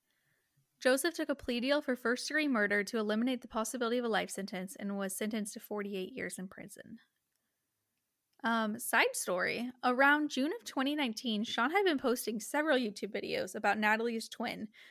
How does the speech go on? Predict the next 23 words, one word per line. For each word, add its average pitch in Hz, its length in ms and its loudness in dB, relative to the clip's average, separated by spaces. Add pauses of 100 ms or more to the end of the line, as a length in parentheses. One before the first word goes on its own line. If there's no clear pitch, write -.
(140)
with 254 160 8
names 247 340 2
like - 280 2 (100)
Alicia 254 380 2
Bollinger, 214 500 2
the 202 80 -4
pretty 220 300 -4
junkie, 214 520 -8 (400)
Alicia 240 320 2
Bollinger, 220 480 0
the 208 120 0
lying 240 440 4
drug-dealing 226 600 0
junkie 202 360 -4
who 214 60 -4
killed 202 280 -4
Natalie, 208 540 2 (320)
and 226 80 -2
Alicia 269 320 2
Bollinger 214 680 0
has 208 240 -2
no 196 160 -2
conscious, 196 720 -10